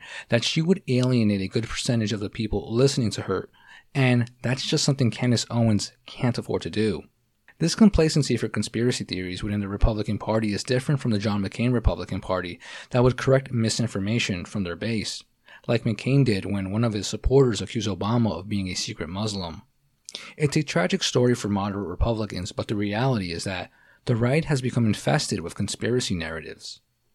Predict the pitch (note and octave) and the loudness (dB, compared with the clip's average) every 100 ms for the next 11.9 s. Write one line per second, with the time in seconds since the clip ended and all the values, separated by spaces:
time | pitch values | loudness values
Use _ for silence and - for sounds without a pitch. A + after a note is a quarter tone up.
0 | _ D3+ C#3+ D3+ D#3+ E3 - G#3 F3+ D#3 | _ 2 4 4 4 2 2 4 4 4
1 | A#2+ A2 A2 G#2+ E2+ - G#2+ G#2+ F2 E2 | 4 4 2 -2 -4 -4 0 2 0 -2
2 | - - _ _ _ - - - C#3+ C#3 | -6 -8 _ _ _ -20 -14 2 4 4
3 | - D3+ D3 C#3+ B2+ C#3+ E3+ F#3 - C#3 | 4 2 4 6 6 6 4 2 0 2
4 | A#2+ A2+ G#2+ - A#2+ A2 - G2+ G#2 F#2+ | 4 4 4 4 2 0 -2 -2 -4 -4
5 | G#2+ C3 C3 A2+ G2 G2 - A2 A#2 G#2 | 2 4 6 4 2 -2 -4 -4 -2 -4
6 | - D3+ D3+ C#3 A2 A2 G2 G#2+ F#2+ - | 0 2 2 2 2 0 -2 -2 -2 -2
7 | G2 - C3+ D3 A#2 G2+ G2+ - - - | -4 4 4 6 4 0 -2 -8 -18 -18
8 | - - - D#3+ D#3 - D3+ E3 F3+ F#3 | -16 -4 2 4 4 2 2 4 4 4
9 | E3+ C#3 - C3 A#2+ A#2 A2 G2+ F#2+ - | 4 4 2 2 4 6 4 2 -2 -6
10 | C3+ - D3+ E3 - C3+ A2 G#2 F2+ F2+ | 4 6 6 4 4 4 4 2 0 -2
11 | - A2+ G2+ - A2+ A#2+ - C3 B2+ | 0 0 0 2 4 4 2 0 -2